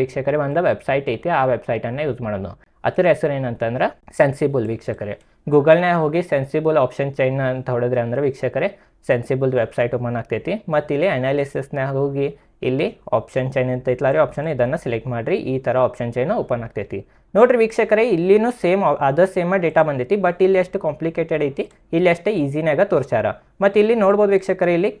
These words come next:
ಕಾಲ್ಸ್ ಅಂತ ಬರ್ದೈತಲ್ಲ ರೀ, ಇಲ್ಲಿ ಇವ್ರ ಕೆಂಪು ಕೊಟ್ಟಾರ, ಪುಟ್ಸ್ ಅಂದ್ರೆ ನೋಡ್ಬೋದು ಇಲ್ಲಿ ಗ್ರೀನ್ ಕೊಟ್ಟಾರ. ಅಂತಂದ್ರೆ ಇಲ್ಲಿ ಈಸಿ ಗುರ್ತಾಗ್ಬಿಡ್ತೈತೆ ಕಲರ್ಲೆ, ಹೌದಪ್ಪ ಇದೆಲ್ಲ ಬುಲ್ಲಿಶ್ ಡೇಟಾ ಐತಿ, ಈ ಸೈಡ್ ಎಲ್ಲ ಬೇರಿಶ್ ಡೇಟಾ ಐತೆ ಅಂತ. ನೋಡ್ರಿ ವೀಕ್ಷಕರೇ, ಇಲ್ಲಿ ನೋಡ್ಬೋದು ಒಂದೇದ ಓ ಐ ಐತಿ, ಇಲ್ಲಿ ನೋಡ್ಬೋದು ಓ ಐ. ಓ ಐ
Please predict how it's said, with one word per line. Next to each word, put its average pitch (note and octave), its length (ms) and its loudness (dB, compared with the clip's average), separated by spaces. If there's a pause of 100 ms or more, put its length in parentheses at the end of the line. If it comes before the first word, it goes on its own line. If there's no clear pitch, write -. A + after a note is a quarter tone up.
ಕಾಲ್ಸ್ E3 340 6
ಅಂತ F3 160 -2
ಬರ್ದೈತಲ್ಲ D#3+ 400 2
ರೀ, F3+ 100 2
ಇಲ್ಲಿ E3+ 160 0
ಇವ್ರ F3 140 4 (140)
ಕೆಂಪು E3 360 2
ಕೊಟ್ಟಾರ, C3+ 280 2 (160)
ಪುಟ್ಸ್ D3+ 260 -2
ಅಂದ್ರೆ C#3 200 2 (680)
ನೋಡ್ಬೋದು C#3+ 360 4
ಇಲ್ಲಿ F3+ 140 2 (600)
ಗ್ರೀನ್ D3 220 2
ಕೊಟ್ಟಾರ. A2+ 340 -2
ಅಂತಂದ್ರೆ C#3 380 0
ಇಲ್ಲಿ A3+ 180 2
ಈಸಿ F#3+ 200 4
ಗುರ್ತಾಗ್ಬಿಡ್ತೈತೆ E3+ 580 2
ಕಲರ್ಲೆ, C3 360 2
ಹೌದಪ್ಪ C#3+ 360 4
ಇದೆಲ್ಲ C#3 240 4 (100)
ಬುಲ್ಲಿಶ್ C3+ 320 0
ಡೇಟಾ C3+ 240 0
ಐತಿ, C#3 180 -4
ಈ C3 80 -4
ಸೈಡ್ A#2+ 200 0
ಎಲ್ಲ D3+ 100 0 (160)
ಬೇರಿಶ್ A#2 280 -2
ಡೇಟಾ G#2+ 220 -4
ಐತೆ G#2 160 -8
ಅಂತ. G#2 140 -10 (560)
ನೋಡ್ರಿ B3 280 6
ವೀಕ್ಷಕರೇ, G#3 440 2
ಇಲ್ಲಿ G#3 240 4
ನೋಡ್ಬೋದು F#3 360 4 (120)
ಒಂದೇದ D#3 300 0 (180)
ಓ - 20 6 (220)
ಐ - 20 10 (140)
ಐತಿ, A2+ 180 -4 (380)
ಇಲ್ಲಿ C#3 160 0
ನೋಡ್ಬೋದು A2+ 420 0
ಓ A2+ 60 2 (140)
ಐ. - 40 -2 (600)
ಓ D#3 40 6 (220)
ಐ - 20 8